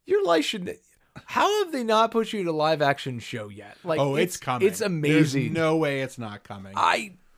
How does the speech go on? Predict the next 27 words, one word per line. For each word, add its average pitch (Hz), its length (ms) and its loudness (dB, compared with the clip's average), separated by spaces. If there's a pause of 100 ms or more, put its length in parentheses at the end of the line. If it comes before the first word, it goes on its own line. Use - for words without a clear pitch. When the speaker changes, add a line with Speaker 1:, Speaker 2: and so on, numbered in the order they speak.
(220)
Speaker 1:
I - 180 -6
don't 233 380 0
know. 262 440 0
Speaker 2:
Especially 175 440 0
Speaker 1:
I, 143 40 0
Speaker 2:
after 135 160 -4
Black 117 260 -4
Chrysanthemum. 104 540 -14
Speaker 1:
to 175 80 0
be 175 160 0
honest, 190 440 -4 (200)
it's - 180 -6
gonna 233 220 0
really 226 240 0
be 214 160 -8
telling 185 520 -4
on 156 180 -2
how 175 200 -2
much 180 300 -4
they 180 120 -6
care 175 240 -4
about 170 280 -4
comic 190 320 -2
books 131 240 -4
by 143 240 -4
what 147 420 -4
gets - 260 -10